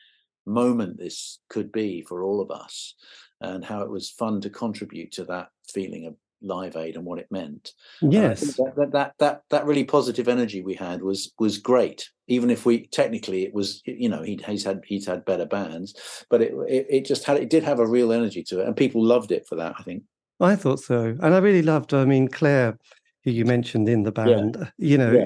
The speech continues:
Speaker 2: she had a great sound. The two s-, backing singers also were
Speaker 1: Yeah.
Speaker 2: amazing. I thought Thomas Dolby obviously was good. It just seemed to
Speaker 1: Yeah.
Speaker 2: be a band that you thought, "Oh, that would be brilliant for him to do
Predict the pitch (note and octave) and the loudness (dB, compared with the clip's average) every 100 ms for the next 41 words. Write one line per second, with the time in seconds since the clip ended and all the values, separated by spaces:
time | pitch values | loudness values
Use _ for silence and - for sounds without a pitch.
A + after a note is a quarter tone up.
0 | - - E3+ C#3 C#3+ D3+ C3 - - B2 | 2 4 4 4 2 2 2 0 0 2
1 | B2 A#2+ A#2 - C3+ A#2+ - A#2+ - - | 4 2 2 2 2 0 -2 -4 0 -2
2 | - A#2+ A#2+ G#2+ A#2+ A2+ A#2+ A#2 A2 A2+ | 0 2 2 0 -2 0 2 2 2 2
3 | A2+ A#2+ D#3 C#3 A2+ A#2 - - - _ | 2 4 6 6 4 0 -2 -18 -20 _
4 | D#3+ C#3 C#3 C#3 C3+ B2 B2 B2+ A#2 A2+ | 0 2 2 2 2 2 2 2 2 2
5 | A2+ A#2 - - A2+ A2+ C3 B2 F3+ G#3 | 0 -2 -4 -2 -2 0 0 4 4 4
6 | G3+ G3+ F3 - D3 D3 C3+ - - - | 4 6 6 6 6 4 4 -2 -18 -14
7 | - C#3+ D3+ C#3+ B2+ C#3+ A#2+ C#3 F3 D#3 | -2 2 4 6 4 4 2 4 4 4
8 | D3+ A#2+ B2+ A#2 D3 A#2 - A2+ A#2 G#2+ | 2 2 0 4 4 4 0 0 0 0
9 | G#2+ A#2+ A2+ G#2+ - | 0 2 4 2 -2